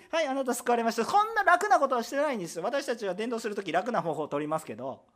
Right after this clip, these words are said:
イエス様は楽な方法を取ってないです。一番、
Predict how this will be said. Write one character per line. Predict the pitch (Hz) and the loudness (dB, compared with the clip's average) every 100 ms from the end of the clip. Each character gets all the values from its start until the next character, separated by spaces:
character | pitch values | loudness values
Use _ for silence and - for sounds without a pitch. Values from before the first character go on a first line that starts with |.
| _ _ _ _ _ _ _ _ _ _ _ _ | _ _ _ _ _ _ _ _ _ _ _ _
イ | 202 | -14
エ | |
ス | 220 | -10
様 | 139 | -8
は | |
楽 | 120 143 240 | -8 -8 -10
な | 120 | -10
方 | 120 | -14
法 | 107 | -18
を | 117 | -16
取 | 170 170 | -16 -16
っ | |
て | 92 | -18
な | 127 | -18
い | 90 | -20
で | 90 | _
す。 | _ _ _ _ _ _ _ _ | _ _ _ _ _ _ _ _
一 | - 170 | -20 -20
番、 | 196 160 220 233 233 233 226 180 | -16 -14 -10 -8 -6 -6 -8 -10